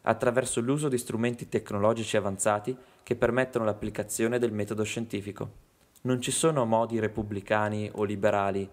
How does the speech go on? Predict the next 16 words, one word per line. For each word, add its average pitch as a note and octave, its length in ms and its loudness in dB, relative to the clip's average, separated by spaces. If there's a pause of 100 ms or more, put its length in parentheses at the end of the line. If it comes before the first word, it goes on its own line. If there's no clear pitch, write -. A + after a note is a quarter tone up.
(140)
per G#2 180 -4
progettare G2+ 600 0
un F#2+ 120 -2
aeroplano. G2 680 -2 (380)
Allora, D3 260 4
perché D3+ 260 0
utilizziamo A#2 600 0
questi A2 320 -6
metodi A#2+ 400 -2
datati A2+ 480 0
per - 160 -4
far - 160 -2
funzionare G#2+ 600 0
la G#2 80 2
nostra G#2+ 360 -4
società? G#2 520 -8